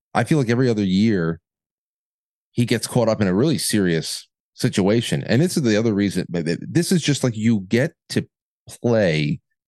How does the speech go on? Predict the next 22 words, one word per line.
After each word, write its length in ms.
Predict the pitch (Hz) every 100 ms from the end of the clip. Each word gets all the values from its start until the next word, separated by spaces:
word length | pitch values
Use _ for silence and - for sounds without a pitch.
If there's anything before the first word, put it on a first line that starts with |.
| -
your 200 | 104 107
way 360 | 95 98 95 -
onto 760 | 107 107 107 90 - 95 90 87
the 100 | 85
campus 560 | - 95 90 - 85 -
of 180 | 90
the 80 | 85
country 380 | - 95 90 82
club 340 | - 82 78
in, 180 | 80 82 -
in 180 | 92
Washington, 480 | 90 85 - 87 87
D 160 | 82 82
C. 340 | - 87 76 - - _ _ -
And 100 | 104
then 140 | 131
I 80 | 175
guess 260 | 120 107 113
it's 140 | 90
just 240 | 113 104
really 240 | 110 104 101
like, 300 | 95 92